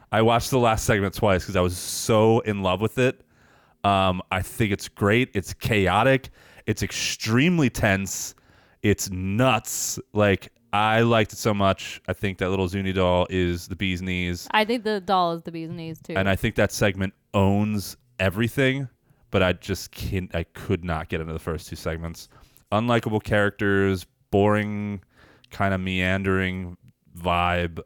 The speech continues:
Speaker 1: I just, I didn't like 'em. But that third one, whew. I'll watch this movie all day in its entirety just to get to the third one.
Speaker 2: That's silly.
Speaker 1: Yeah, why wouldn't I just watch the third one?
Speaker 2: Yeah.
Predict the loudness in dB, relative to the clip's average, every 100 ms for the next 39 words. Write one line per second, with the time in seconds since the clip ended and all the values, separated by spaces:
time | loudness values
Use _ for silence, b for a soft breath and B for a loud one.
0 | -6 -6 -6 -8 -4 -4 -4 -8 -8 -12
1 | _ b b b b b b 0 0 0
2 | -6 -2 0 2 2 4 2 0 -2 4
3 | 6 4 0 -20 _ b b b b b
4 | b b b _ _ _ _ 2 4 4
5 | 2 -2 2 2 4 4 4 4 4 4
6 | 2 -2 -8 _ _ -20 -8 0 0 0
7 | -2 0 2 2 2 0 0 0 -2 -4
8 | -4 -4 -8 -4 -4 -4 -8 -10 _ _
9 | _ -2 -2 -2 -10 -10 -10 -10 -12 -16
10 | -20 -20 -20 -20 _ _ _ _ -2 0
11 | 2 0 -2 -6 -4 -6 -6 -6 -6 -6
12 | -10 -8 -8 -8